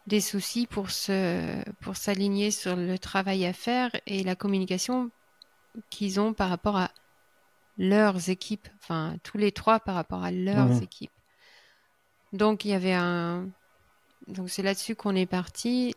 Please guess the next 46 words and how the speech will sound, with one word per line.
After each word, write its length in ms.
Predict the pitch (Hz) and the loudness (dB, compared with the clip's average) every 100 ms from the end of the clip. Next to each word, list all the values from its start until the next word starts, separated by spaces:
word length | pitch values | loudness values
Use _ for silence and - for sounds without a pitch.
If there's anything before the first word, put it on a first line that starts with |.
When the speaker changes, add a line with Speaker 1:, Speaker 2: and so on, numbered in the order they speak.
| - | -8
Speaker 1:
Leur 200 | 196 202 | -2 0
gros 220 | 185 202 | 0 -2
problème, 480 | 196 214 208 208 208 | -2 0 0 2 0
c'est 160 | - 190 | -2 -4
de 120 | 180 | -2
s'aligner 520 | 175 196 202 214 226 | -2 -4 -2 0 0
et 20 | |
de 100 | 185 180 | -2 -4
trouver 360 | - 190 190 | -4 -2 0
vraiment 380 | 185 196 208 220 | 0 0 0 0
des, 400 | 190 190 180 175 _ _ _ _ _ _ _ _ _ - | 0 0 0 -2 _ _ _ _ _ _ _ _ _ -2
des 140 | 196 | 2
moments 400 | 196 214 226 240 | 4 6 6 2
pour 380 | 220 - 208 202 - | 0 -2 0 -2 -2
ne 160 | 196 190 | 0 0
parler 460 | 202 190 196 202 _ _ | 0 -2 0 -4 _ _
que 320 | - 226 226 | -2 0 2
de 220 | 185 190 | 0 -2
s-, 360 | 196 - - - 202 | -2 -2 -8 -12 -6
des 160 | 180 | -6
tâches 720 | 185 - 208 202 202 - - - - | -6 -2 0 0 0 -2 -4 -6 -6
et 100 | 190 | -6
pas 320 | - 196 196 | -2 -2 -2
partir 580 | - 190 190 - 196 190 | -2 -8 -8 -10 -4 -2
dans 140 | 190 | -2
des 160 | 185 175 | -2 -4
discussions 640 | 175 180 - 185 - 202 | -6 -8 -6 -8 -4 -2
de 320 | 196 185 180 180 | 0 0 0 0
meeting 540 | 185 196 - 214 202 | -2 -2 -2 -2 0
où 180 | 180 185 | 2 2
il 80 | 180 | 2
y 60 | |
a 120 | 175 | 0
aucun 240 | 185 - 180 | -4 -4 -2
résultat. 460 | 185 180 190 - 233 - _ - - - - _ _ _ _ _ _ _ 196 | -2 0 -2 0 -2 -2 _ -20 -20 -20 -20 _ _ _ _ _ _ _ -4
Alors, 120 | 180 | -4
tu 140 | - 226 | 2 2
sais, 40 | |
c'est 280 | 208 - 165 | 2 -2 -4
toujours 240 | - 180 | -4 -4
de 40 | 170 | -2
leur 140 | 170 | -2
dire, « 180 | 185 190 180 | 0 0 0
Bon, 80 | |
allez, 380 | 175 185 190 | 0 2 2
euh, 40 | 185 | 0